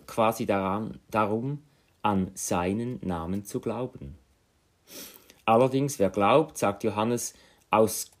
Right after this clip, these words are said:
ist aus Gott gezeugt und muss nicht meinen, er sei von sich aus zum Glauben gekommen. Hm, ob wir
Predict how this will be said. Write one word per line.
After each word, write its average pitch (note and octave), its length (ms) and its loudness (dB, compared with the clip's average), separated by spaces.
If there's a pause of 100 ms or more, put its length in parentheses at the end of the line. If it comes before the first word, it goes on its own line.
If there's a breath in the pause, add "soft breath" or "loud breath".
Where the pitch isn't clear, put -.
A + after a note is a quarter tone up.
(100)
ist A#2 240 -2
aus F#2+ 220 -2
Gott D3 240 2
gezeugt - 640 -2
und G2+ 200 -2
muss G#2+ 260 -6
nicht - 220 -10
meinen, F#2+ 460 -6
er F#2+ 160 -4
sei F#2+ 240 -6
von F#2+ 220 -4
sich - 440 -10
aus D2+ 280 -8
zum - 180 -8
Glauben D#2 380 -8
gekommen. D2 540 -12 (2500 soft breath)
Hm, G2 400 0 (1200)
ob A2+ 220 0
wir F2+ 400 2